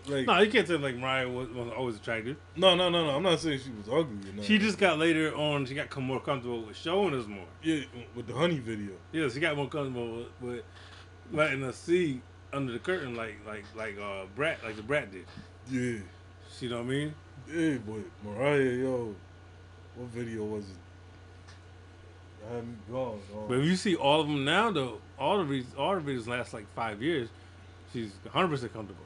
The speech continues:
Speaker 1: Yeah.
Speaker 2: <laughs> You know what I mean?
Speaker 1: And I love it. <laughs>
Speaker 2: Yeah, shout out to Mariah.
Speaker 1: Word.
Speaker 2: That's my number eight.
Speaker 1: Yeah.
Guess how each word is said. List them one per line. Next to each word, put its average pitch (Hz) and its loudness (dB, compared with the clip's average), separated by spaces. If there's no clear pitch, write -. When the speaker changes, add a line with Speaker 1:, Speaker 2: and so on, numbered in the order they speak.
Speaker 1:
Yeah. 127 -2
Speaker 2:
<laughs> - -18
You 120 -4
know 139 2
what - -
I 135 4
mean? 143 2
Speaker 1:
And 110 -10
I 110 -8
love 127 0
it. 170 -2
<laughs> - -20
Speaker 2:
Yeah, 104 -6
shout 160 6
out 185 8
to 185 2
Mariah. 123 0
Speaker 1:
Word. 110 -2
Speaker 2:
That's 127 -6
my 131 0
number 107 -2
eight. 104 -4
Speaker 1:
Yeah. 101 -12